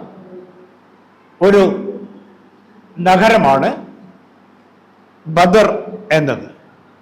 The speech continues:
അത് മക്കയിൽ നിന്ന് മുന്നൂറ്റി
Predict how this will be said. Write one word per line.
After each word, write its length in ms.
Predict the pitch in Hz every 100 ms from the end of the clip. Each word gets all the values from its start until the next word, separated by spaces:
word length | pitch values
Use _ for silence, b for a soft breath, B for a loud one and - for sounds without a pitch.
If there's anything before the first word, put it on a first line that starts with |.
| _ _ _ _ _ 185 185 190 - - - _ _ - - - -
അത് 140 | 190 214 202 - - - - - - _ _ _ _ _ _ _ _ _ _
മക്കയിൽ 440 | 170 180 - 247 233
നിന്ന് 240 | 185 170 175 302 - - - _ _ _ _ - 196 - - - - - -
മുന്നൂറ്റി 520 | 185 220 262 254 240